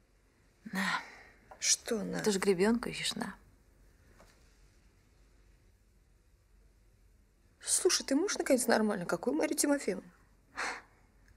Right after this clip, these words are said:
Speaker 1: Ну, была такая Мария Тимофеевна Лебяткина. Сестра капитана Лебяткина.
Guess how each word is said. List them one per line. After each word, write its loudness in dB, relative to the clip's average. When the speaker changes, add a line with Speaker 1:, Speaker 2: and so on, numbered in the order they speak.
Speaker 1:
Ну, -2
была 2
такая -2
Мария -4
Тимофеевна -6
Лебяткина. -10
Сестра -6
капитана -8
Лебяткина. -2